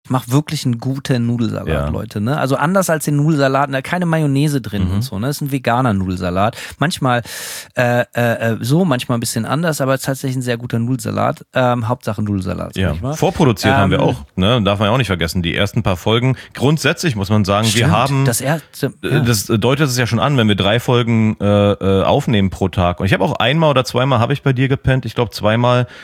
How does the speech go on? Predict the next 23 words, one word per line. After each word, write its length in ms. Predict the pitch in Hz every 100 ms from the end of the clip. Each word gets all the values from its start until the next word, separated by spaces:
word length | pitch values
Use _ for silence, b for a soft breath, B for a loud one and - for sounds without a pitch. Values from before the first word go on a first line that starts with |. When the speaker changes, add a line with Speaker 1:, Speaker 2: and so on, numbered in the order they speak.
| B B
Speaker 2:
Äh, 180 | - 113
das 160 | 107 107
heißt, 240 | 113 113
wir 80 | 120
haben 220 | 107 117
dann 320 | 110 110 107 107 _
vier 320 | - - 139
bis 140 | 120 90
sechs 200 | 104 -
Folgen 320 | 104 92 90
aufgenommen 480 | 71 87 98 85 82
in 80 |
zwei 220 | 82 95 87
Tagen 360 | 92 87 92
irgendwie 180 | 80 87
irgendwie, 320 | 98 107 117
äh, 540 | 123 - - 104 101 98
weil 400 | 85 90 95 127
wir 100 | 131
natürlich 360 | 120 - 120 -
Folgen 280 | 110 123
vorproduziert 720 | 127 110 113 147 143 - 139 -
haben, 380 | 131 135 135